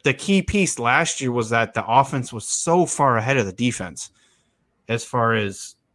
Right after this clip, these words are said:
just performing up until, like, week twelve when the defense started to come on.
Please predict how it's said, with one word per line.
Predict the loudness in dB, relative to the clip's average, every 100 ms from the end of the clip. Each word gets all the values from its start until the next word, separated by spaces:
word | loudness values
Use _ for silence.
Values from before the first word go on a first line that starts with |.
| _
just | -6 -6 -6
performing | -8 -8 0 4 4 2 0
up | 0 0
until, | -2 2 2
like, | 2 0
week | -2 -2 -4
twelve | -6 -2 -2 -4 -10
when | -4 -4
the |
defense | 0 -2 0 0 0
started | 0 2 2 -4
to |
come | -6 -2 2
on. | 4 4 0